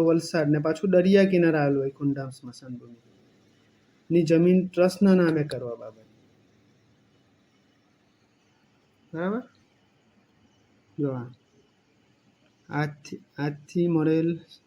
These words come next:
હા, આજની મળેલ સભામાં શ્રી વૈકુંઠધામ ચેરિટેબલ ટ્રસ્ટના પ્રમુખની દરિયા કિનારે આવેલ વૈકુંઠધામ સ્મશાન ભૂમિની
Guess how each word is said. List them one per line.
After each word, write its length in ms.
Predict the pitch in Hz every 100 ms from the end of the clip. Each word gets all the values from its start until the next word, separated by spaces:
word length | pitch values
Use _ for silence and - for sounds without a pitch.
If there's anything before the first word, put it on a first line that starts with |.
| _ -
હા, 220 | 143 131 131 _ _ _ _ _ 147
આજની 360 | 147 151 170
મળેલ 380 | 170 160 165 151
સભામાં 580 | 135 151 143 156 160 151
શ્રી 240 | 147 156
વૈકુંઠધામ 640 | 143 143 143 165 160 156 127 131 _ _
ચેરિટેબલ 480 | - 156 151 160 156
ટ્રસ્ટના 500 | 156 147 147 165 151
પ્રમુખની 1400 | 147 143 156 151 - _ _ _ _ _ _ - 165 143
દરિયા 360 | 143 143 156 165
કિનારે 380 | 165 160 160 156
આવેલ 260 | 151 156 143
વૈકુંઠધામ 540 | 147 165 165 160 156
સ્મશાન 480 | - 143 139 160 147
ભૂમિની 1300 | 160 165 120 - _ _ _ _ _ _ 151 165 180